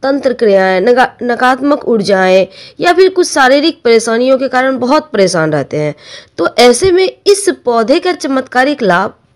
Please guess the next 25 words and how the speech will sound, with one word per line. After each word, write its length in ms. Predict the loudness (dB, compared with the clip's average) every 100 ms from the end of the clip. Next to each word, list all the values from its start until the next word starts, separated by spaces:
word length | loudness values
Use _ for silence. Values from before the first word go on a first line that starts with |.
| 0
आपको 320 | 0 0 -2
हर 220 | 0 2
मुश्किल 380 | 2 2 -2 -4
से 100 | 0
बाहर 240 | 0 2 2
निकाल 320 | 2 0 0
देगा, 280 | -2 -4 -10 _ _ _ _ _ _ _ -20 -12 0
क्योंकि 440 | 2 4 2 0 2
आयुर्वेद 540 | 4 4 4 2 2
में 200 | 2 0 -2 _ -20 -12 0
इस 200 | 0 0
जड़ी 280 | 0 0 0
बूटी 340 | -2 -4 -6
का 240 | -4 -2 -2 -8 _ -18
बहुत 460 | -2 0 0 0
महत्व 340 | -2 -2 0 0
बताया 400 | 2 2 2 2
गया 220 | 2 0
है। 160 | -2 -8 _ _ _ _ _ _ _ _ _ _ _ _ 2
तो 60 |
ये 140 | 4 6
मामूली 500 | 4 4 4 4 2
पौधा 360 | 2 0 2
नहीं 280 | 2 2 2
है 160 | -2